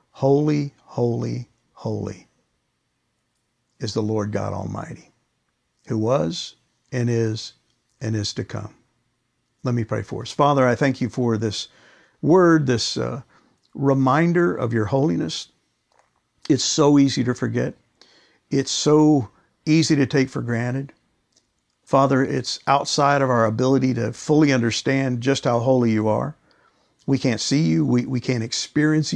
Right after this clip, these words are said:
experience you like we can experience a friend or a family member. But Father, you are real. You are with us. You condescend to us. You, you entered into this world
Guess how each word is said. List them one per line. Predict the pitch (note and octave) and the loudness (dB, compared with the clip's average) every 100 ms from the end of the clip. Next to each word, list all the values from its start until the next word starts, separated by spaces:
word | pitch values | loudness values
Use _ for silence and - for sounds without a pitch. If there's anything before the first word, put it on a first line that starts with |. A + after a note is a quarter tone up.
| - | -6
experience | C3+ C3+ - D#3 D#3+ D3+ D3+ | -8 -8 -2 2 2 2 0
you | C#3+ D#3 | 0 2
like | C#3 B2+ A#2 - - _ - | 2 2 -2 -8 -20 _ -4
we | D3 | -2
can | C#3 B2 A2+ | 2 2 2
experience | - - - C#3+ C3+ A#2+ | -2 -4 2 2 2 0
a | A#2+ | -4
friend | - C#3 C3+ C#3 C3 | -2 0 0 0 0
or | A#2+ | 0
a | |
family | - B2+ C3 C3+ | 0 -2 -2 -2
member. | C3 C#3 C#3 - - - _ | -2 -2 -4 -6 -12 -20 _
But | - B2+ | -6 0
Father, | D3 C#3 | 2 2
you | B2+ C3+ | 4 4
are | B2 A2+ | 4 4
real. | A#2 F3 E3+ F3 - - - | 4 4 2 0 -6 -12 -2
You | C3+ | 2
are | B2 A#2 | 2 2
with | C3 B2+ | 2 2
us. | F3 E3 - _ _ _ | 0 -2 -6 _ _ _
You | C#3+ C#3+ A#2+ A2+ | 0 2 2 0
condescend | - D#3 E3 D#3+ - D3+ C#3+ A#2+ | 0 2 4 2 2 0 -2 0
to | D#3 G3+ | 2 4
us. | D#3+ - | 2 0
You, | A#2+ A2+ - - _ | 0 0 -4 -20 _
you | C3+ B2+ A#2+ A2+ - _ _ - | -4 -2 0 -2 -6 _ _ 0
entered | E3 F#3+ D#3+ | 4 4 4
into | E3 E3 | 4 4
this | D3 B2+ - | 2 2 0
world | C3+ D#3 E3+ E3 | 0 2 4 2